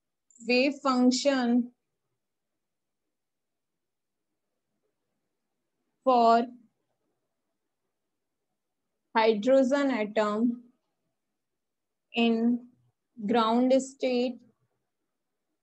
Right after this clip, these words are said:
ये सारे टॉपिक हटाए हैं। And first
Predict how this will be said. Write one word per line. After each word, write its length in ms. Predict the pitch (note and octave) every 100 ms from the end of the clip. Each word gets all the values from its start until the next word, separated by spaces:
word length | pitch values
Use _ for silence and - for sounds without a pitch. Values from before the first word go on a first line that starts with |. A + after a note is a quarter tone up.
| _ _ _ _ _ _ _ _ _ _ _ _
ये 80 | A#3+
सारे 400 | B3 C4+ B3 B3+
टॉपिक 340 | C4 B3+ C4 A#3+
हटाए 280 | G#3 F#3+ E3
हैं। 180 | G3 G3+ _ _ _ _ _ _ _ _ _ -
And 460 | A#3 A#3+ A#3+ A#3 B3 C#4+ - _ _ _ _ _ _ _ _ _ _ _ _ _ _ _ _ -
first 480 | C4 C#4 C#4 -